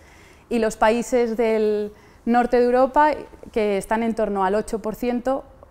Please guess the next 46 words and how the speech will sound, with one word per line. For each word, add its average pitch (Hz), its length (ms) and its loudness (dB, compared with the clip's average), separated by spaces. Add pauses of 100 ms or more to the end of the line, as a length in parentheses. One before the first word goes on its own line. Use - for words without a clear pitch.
(240)
algo, 208 260 0
y 214 120 -6
ya 220 380 -4
Islandia, 226 420 0
que 226 80 -8
es 214 40 -4
la 226 120 0
mal-, 233 380 -2
más 226 340 -4
alta, 254 200 0
está 233 200 -6
llegando 214 340 -4
al 202 80 -2
nueve 196 180 -4
por 175 140 -10
ciento - 380 -14 (100)
del 190 180 -10
total 185 440 -6
de, 180 260 -10
de 190 160 -8
hogares. 175 420 -12 (300)
Sí 240 160 -4
que 247 80 -4
es 233 100 -4
cierto 254 280 -4
que 214 80 -4
en 196 120 -6
todo 214 220 -4
caso 240 220 -6
están 208 180 -10
aumentando. 175 540 -8 (2500)
Y 220 80 -8
ya 240 220 2
por 254 200 -2
último, 247 300 -4
en 220 80 -8
cuanto 214 320 -4
a 214 80 0
datos, 269 560 -4
los 220 280 -8
hogares 220 540 -4
monopersonales, 220 800 -6
personas 214 380 -10
que 220 100 -8
viven 196 560 -8
solas, 269 380 -4